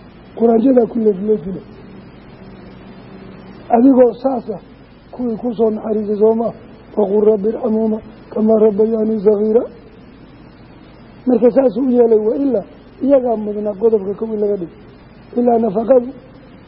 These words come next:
lix golaa yeelata, lix golayna ku yeeshaan. Kow labada waalid baa yeelata, wixii dhalayna ku yeeshay. Saddex buu sheekhu ka dhigay. Al-abawaani, labadii wax dhalay,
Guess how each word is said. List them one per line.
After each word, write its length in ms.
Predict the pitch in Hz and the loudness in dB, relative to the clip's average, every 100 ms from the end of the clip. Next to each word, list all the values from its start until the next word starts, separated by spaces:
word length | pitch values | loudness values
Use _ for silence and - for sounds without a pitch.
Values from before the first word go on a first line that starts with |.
| - - - - - - - | -20 -20 -20 -20 -20 -16 -4
lix 200 | 302 - 311 | -4 -2 0
golaa 260 | 254 254 | 2 2
yeelata, 440 | 247 240 220 220 226 | 0 0 0 -2 -4
lix 180 | 254 - | -4 -2
golayna 360 | 214 233 240 226 | 2 4 2 -2
ku 120 | 226 | -6
yeeshaan. 480 | 269 254 214 214 214 - - - - - - | -2 -2 -2 -4 -4 -8 -20 -20 -20 -20 -14
Kow 180 | - 320 | -4 0
labada 340 | 302 262 269 240 | 2 0 2 2
waalid 360 | 226 233 233 196 | 2 -6 -10 -10
baa 120 | 220 | -10
yeelata, 480 | 220 214 214 214 - - - - - - - - | -6 -6 -6 -10 -14 -20 -20 -20 -20 -20 -8 -4
wixii 280 | 208 202 | -2 0
dhalayna 380 | 208 196 196 185 | 0 0 -2 -2
ku 120 | 180 | -4
yeeshay. 360 | 190 160 - - - - - - - - - - - | -8 -8 -12 -18 -20 -20 -20 -20 -20 -20 -20 -6 0
Saddex 260 | 214 196 208 | 2 0 -2
buu 120 | 220 | -2
sheekhu 320 | 185 214 214 | 0 2 2
ka 120 | 196 220 | 2 0
dhigay. 240 | 208 214 226 - - - | -2 -6 -8 -12 -20 -10
Al-abawaani, 720 | 190 226 202 220 214 220 220 254 - - - - | -6 -4 -2 0 0 0 -2 -6 -10 -20 -12 -2
labadii 360 | 208 220 202 | 0 0 0
wax 220 | 220 233 - | 0 0 -2
dhalay, 280 | 220 220 233 | -4 -2 -2